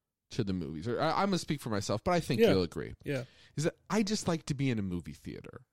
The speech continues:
Speaker 1: Like, I
Speaker 2: I
Speaker 1: like
Speaker 2: do.
Speaker 1: to sit in that seat and be in the dark room with the big screen.
Speaker 2: I do. I agree.
Speaker 1: Like, I like that experience. And even if I don't like the movie,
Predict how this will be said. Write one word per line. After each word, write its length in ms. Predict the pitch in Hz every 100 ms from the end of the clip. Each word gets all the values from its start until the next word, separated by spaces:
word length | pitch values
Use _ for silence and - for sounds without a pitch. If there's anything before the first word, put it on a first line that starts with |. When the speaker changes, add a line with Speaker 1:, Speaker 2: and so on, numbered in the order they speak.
| -
Speaker 1:
Like, 120 | 107
I 60 | 127
Speaker 2:
I 20 |
Speaker 1:
like 140 | 143
Speaker 2:
do. 40 | 143
Speaker 1:
to 100 | 117
sit 300 | - 139 139
in 80 | 151
that 220 | 147 127
seat 400 | - 123 113 -
and 160 | 95 92
be 160 | 104
in 80 | 101
the 80 | 101
dark 340 | 98 92 85
room 200 | 92 92
with 160 | 90 -
the 40 |
big 280 | 87 90 87
screen. 480 | - - 80 80 76
Speaker 2:
I 140 | 160
do. 220 | 190 180 180
I 100 | 151
agree. 260 | 170 160 139
Speaker 1:
Like, 160 | 117 -
I 160 | 143 185
like 360 | 165 139 135 135
that 180 | 110
experience. 520 | 87 - - 90 80 -
And 80 |
even 160 | 165 247
if 120 | 262
I 80 | 170
don't 360 | 135 123 120 123
like 200 | 139 -
the 80 |
movie, 440 | 156 156 156 170